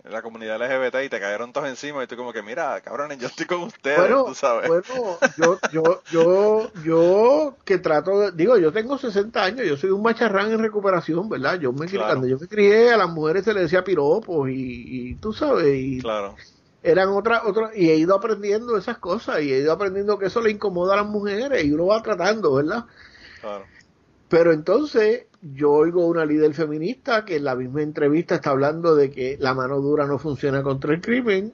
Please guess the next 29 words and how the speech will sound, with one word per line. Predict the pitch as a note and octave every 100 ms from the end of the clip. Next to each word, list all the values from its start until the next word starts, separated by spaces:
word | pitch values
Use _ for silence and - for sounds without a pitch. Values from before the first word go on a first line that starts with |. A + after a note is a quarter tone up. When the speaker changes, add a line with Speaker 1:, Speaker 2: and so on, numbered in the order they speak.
| _
Speaker 2:
y | D3+ D3 B2 A#2+
di-, | A#2+ D#3+ -
dos | - F#3 C#3+ C#3 C#3
minutos | D#3+ D3+ D#3 E3+
después | E3 - A#3
está | A#3+ E3+
hablando | D3 E3 A#3+ A3
de | E3+ D3
que | - B2+
hay | B2+
que | F3
hacer | D#3 G#3+
un | A3
estado | G#3+ D3+ D#3
de | F3
emergencia | F#3+ G#3 B3+ A#3+
para | G3 D#3+ D3
controlar | C3+ B2+ B2+
el | D3+
abuso | F3+ G#3 A#3
con | G#3+
las | A3
mujeres. | G#3 D#3+ C#3+
Pues | B2 A#2+
eso | G3
es | A#3+
contradictorio, | B3 A#3 F3+ C#3 C#3+ D3+ G#3 E3+ C3
y, | B2+
y, | A#2+ B2 A#2 B2 A#2+